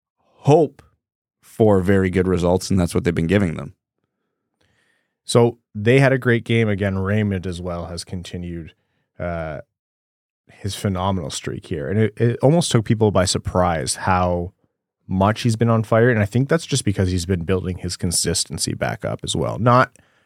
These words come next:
Speaker 2: at the end of every night is he like, "Oh, Lucas Raymond, first star of the game, like, lit up the score sheet,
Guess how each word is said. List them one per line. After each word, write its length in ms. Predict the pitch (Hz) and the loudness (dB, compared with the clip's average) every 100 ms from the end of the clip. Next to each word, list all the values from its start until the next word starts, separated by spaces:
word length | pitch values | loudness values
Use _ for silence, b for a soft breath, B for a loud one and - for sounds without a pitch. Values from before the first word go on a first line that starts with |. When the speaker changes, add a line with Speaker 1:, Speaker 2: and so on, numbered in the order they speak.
| b | b
Speaker 2:
at 140 | 117 107 | -2 -2
the 120 | 110 | 0
end 200 | 104 101 | 0 0
of 80 | - | -2
every 260 | 95 98 | -2 -2
night 200 | 92 92 | -2 -2
is 160 | 92 - | -4 -6
he 180 | 95 90 | -6 -6
like, 200 | 82 - | -6 0
"Oh, 380 | 139 113 92 - | 2 2 0 -2
Lucas 320 | 123 113 101 | -2 0 2
Raymond, 240 | 110 95 | 2 2
first 220 | - 107 - | 2 2 4
star 140 | 110 | 2
of 60 | 98 | 2
the 80 | |
game, 360 | 95 101 101 101 | 2 4 4 4
like, 160 | 85 92 | 0 0
lit 240 | 120 117 | 4 4
up 120 | 104 | 4
the 100 | - | 0
score 280 | - 104 98 | -6 -2 -2
sheet, 380 | - 104 98 | -2 -4 -4